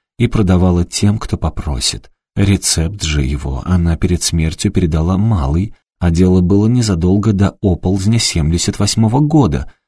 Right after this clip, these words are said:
когда с неистовой злобой хлестнул по берегу ураган, и раскатистые молнии целыми днями полосовали небо,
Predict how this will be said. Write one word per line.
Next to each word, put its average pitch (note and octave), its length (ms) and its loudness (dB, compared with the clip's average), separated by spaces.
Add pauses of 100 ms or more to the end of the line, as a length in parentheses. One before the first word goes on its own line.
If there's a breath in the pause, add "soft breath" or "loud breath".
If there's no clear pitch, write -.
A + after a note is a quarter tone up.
(100)
когда F#2+ 340 2
с - 140 0
неистовой F#2+ 600 2
злобой G#2 500 0
хлестнул G2 680 0
по F#2 140 -2
берегу F#2+ 480 2
ураган, A2 580 0 (300 soft breath)
и G2 60 0
раскатистые F2+ 760 0
молнии F2 580 2
целыми F2 560 0
днями F2+ 460 0
полосовали E2+ 640 -2
небо, G#2+ 440 0